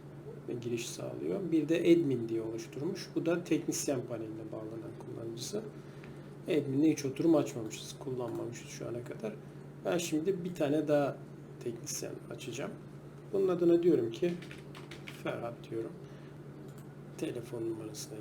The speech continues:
gerek yok. Buraya default customer ya da default olarak bırakalım. Rolü de ne olsun? Administratör olsun. Gönder diyelim.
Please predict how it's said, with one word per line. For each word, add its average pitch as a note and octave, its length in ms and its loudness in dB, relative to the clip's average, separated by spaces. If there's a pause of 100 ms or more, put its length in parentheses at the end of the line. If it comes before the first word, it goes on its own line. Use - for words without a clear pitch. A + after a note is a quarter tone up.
gerek A2+ 400 -8
yok. - 240 -6 (680)
Buraya - 300 -4 (180)
default C#3 520 -4
customer C#3 400 -2
ya C3+ 200 0
da C#3 180 -2 (720)
default - 420 -8
olarak A#2 320 -6 (160)
bırakalım. C#3+ 500 -4 (840)
Rolü D3 260 4
de C#3+ 140 4
ne D3+ 80 4
olsun? C3+ 520 0 (540)
Administratör E3+ 920 0
olsun. - 240 -12 (1800)
Gönder A#2 440 -4
diyelim. B2 260 -4